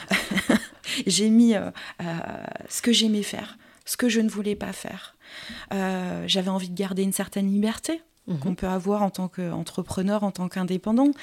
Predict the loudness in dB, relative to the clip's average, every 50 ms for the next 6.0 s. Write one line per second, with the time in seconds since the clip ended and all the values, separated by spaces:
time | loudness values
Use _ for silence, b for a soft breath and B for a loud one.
0 | B B B B B -4 -2 -2 -2 0 -2 -2 -2 0 2 2 0 0 0 -2
1 | 0 2 2 4 6 6 6 6 6 4 0 B B B B B B B B B
2 | 0 0 2 2 2 2 0 0 2 2 4 4 4 4 4 2 2 0 -2 -4
3 | -6 -8 -2 0 0 0 2 0 4 4 6 6 6 4 4 2 -2 -2 0 0
4 | 0 2 0 0 0 0 0 0 2 4 4 4 6 6 4 2 0 _ _ _
5 | _ _ _ _ _ _ _ _ _ _ _ _ -6 -6 -6 -4 -6 -8 -8 -8